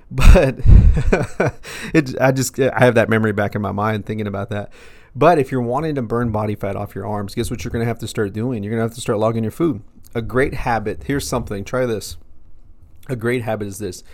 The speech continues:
Log in your food on Sunday. Okay, so plan your week. You're gonna log your week. You're gonna log Monday.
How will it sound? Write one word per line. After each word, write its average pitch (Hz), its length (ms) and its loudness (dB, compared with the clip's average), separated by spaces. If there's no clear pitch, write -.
Log 117 380 0
in 156 100 -4
your 151 100 -4
food 127 240 -4
on 123 160 -2
Sunday. 101 520 -4
Okay, 110 240 -4
so 113 200 -8
plan 113 280 -2
your 143 100 -6
week. 123 300 -6
You're 110 100 -10
gonna 104 180 -4
log 107 280 -2
your 127 160 -6
week. 139 420 -6
You're 117 80 -14
gonna 107 180 -4
log 101 280 -4
Monday. 131 440 -6